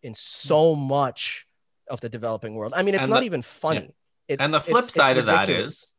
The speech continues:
Speaker 2: the flip side of that coin is also, like, how much of an achievement it was for China, for example, to bring eight hundred million people out of poverty.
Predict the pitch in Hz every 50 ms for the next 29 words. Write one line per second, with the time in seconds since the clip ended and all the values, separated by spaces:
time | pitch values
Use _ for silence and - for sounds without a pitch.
0 | _ _ 113 117 - - 165 185 180 - - 123 117 110 107 104 95 95 - -
1 | 180 190 135 98 95 95 92 87 92 90 90 - - 98 92 92 90 90 90 -
2 | - - 104 98 101 101 98 98 95 98 107 110 - - 98 92 92 92 90 87
3 | - - 113 110 101 101 95 82 85 80 - - 87 85 85 - - 87 82 -
4 | - 92 90 87 82 78 78 - 80 78 78 78 80 78 73 69 - 69 78 -
5 | - 85 78 76 90 87 82 85 85 - 87 90 87 82 - 87 87 87 87 85
6 | 80 - 80 85 85 82 82 80 78 - - 104 98 - 80 76 - - 80 80
7 | 80 78 71 - - 90 85 82 80 - - - - - -